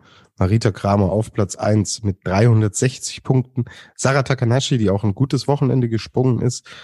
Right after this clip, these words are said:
aus Japan mit zweihundertsechsundzwanzig Punkten, ist Zweite. Und Nika Krishna aus Slowenien ist mit einhunderteinundneunzig Punkten Dritte. Katharina Althaus ist beste Deutsche als Neunte mit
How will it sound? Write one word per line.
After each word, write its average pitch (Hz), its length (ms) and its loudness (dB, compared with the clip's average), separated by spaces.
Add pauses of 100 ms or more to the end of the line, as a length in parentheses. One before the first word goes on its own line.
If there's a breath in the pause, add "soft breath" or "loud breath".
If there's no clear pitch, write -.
(140 loud breath)
aus 104 240 0
Japan 98 480 0
mit 98 180 -4
zweihundertsechsundzwanzig 123 1200 0
Punkten, 131 380 0
ist - 220 -6
Zweite. 160 400 0 (400 loud breath)
Und 120 180 4
Nika 113 240 0
Krishna 117 520 0
aus 110 320 -4
Slowenien 101 580 0 (340 loud breath)
ist - 220 -2
mit 117 180 0
einhunderteinundneunzig 113 1120 2
Punkten 107 320 -2
Dritte. 131 460 -2 (340 loud breath)
Katharina 104 380 0
Althaus 101 440 -2
ist - 140 -16
beste 90 320 -6
Deutsche 160 560 0
als 107 240 -4
Neunte 104 440 2
mit 101 360 -4